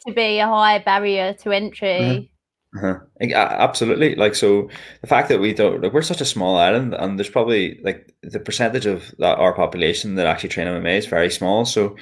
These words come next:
Speaker 2: if someone does get to the U F C, it's a, it's a, an absolutely amazing achievement. And, you know,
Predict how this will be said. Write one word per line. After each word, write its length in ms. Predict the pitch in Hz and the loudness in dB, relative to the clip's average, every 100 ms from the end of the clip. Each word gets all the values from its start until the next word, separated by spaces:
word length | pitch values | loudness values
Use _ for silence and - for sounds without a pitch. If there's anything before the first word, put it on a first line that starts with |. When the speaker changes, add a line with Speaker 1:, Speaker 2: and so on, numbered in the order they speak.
| - - - _ | -18 -20 -20 _
Speaker 2:
if 140 | - - | -10 -2
someone 300 | 131 131 95 | 0 2 2
does 160 | 90 | 2
get 180 | - 110 | 2 -2
to 60 | 110 | 0
the 80 | |
U 80 | 107 | 0
F 80 | 107 | 0
C, 200 | - 120 | 0 -2
it's 200 | 82 - | -2 -2
a, 60 | 104 - | -4 -4
it's 140 | - | -6
a, 100 | - - | -6 -6
an 100 | 120 | -6
absolutely 520 | 160 165 - - 98 | -4 -4 -4 -4 -2
amazing 340 | 92 90 95 107 | 0 0 0 -2
achievement. 540 | 92 101 104 143 135 - | -2 0 0 -4 -6 -6
And, 440 | 87 95 92 82 - _ _ _ _ _ | -2 0 0 -4 -14 _ _ _ _ _
you 120 | 104 | -2
know, 300 | 98 92 - | 0 0 -2